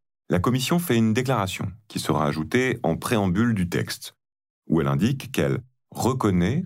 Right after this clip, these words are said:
que d'autres sources d'énergie sans fossiles que les énergies renouvelables contribuent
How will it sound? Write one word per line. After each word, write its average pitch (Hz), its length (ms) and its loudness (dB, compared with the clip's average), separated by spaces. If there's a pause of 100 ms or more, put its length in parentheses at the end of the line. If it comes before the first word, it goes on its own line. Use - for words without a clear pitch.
(120)
que 85 80 0
d'autres 113 360 2
sources 92 400 -2
d'énergie 71 440 -2
sans 78 220 -2
fossiles - 560 -2 (100)
que - 80 -10
les - 180 -2
énergies - 300 -2
renouvelables 98 560 -2 (520)
contribuent 90 680 2